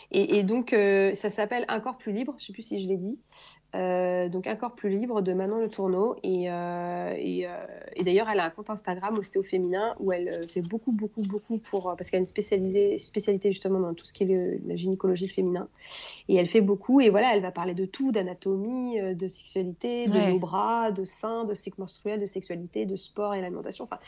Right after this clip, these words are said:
Speaker 1: ça passe vraiment partout. Et, et, et je pense que c'est la clé,
Speaker 2: Mhm.
Speaker 1: c'est de bien se connaître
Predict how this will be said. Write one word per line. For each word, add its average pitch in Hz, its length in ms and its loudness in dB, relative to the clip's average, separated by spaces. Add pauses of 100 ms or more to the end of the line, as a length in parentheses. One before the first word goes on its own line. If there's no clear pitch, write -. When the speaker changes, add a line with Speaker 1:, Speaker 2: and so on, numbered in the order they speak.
(160)
Speaker 1:
ça 202 140 0
passe 196 140 2
vraiment 240 180 4
partout. 254 640 -2
Et, 196 220 2 (460)
et, 196 400 4 (380)
et 190 60 0
je - 100 -6
pense 269 160 -4
que 269 80 0
c'est 220 160 2
la 202 140 2
clé, 240 380 -2 (240)
Speaker 2:
Mhm. 196 180 4
Speaker 1:
c'est 185 80 2
de 180 140 2
bien 220 340 0
se - 140 -12
connaître 208 480 -2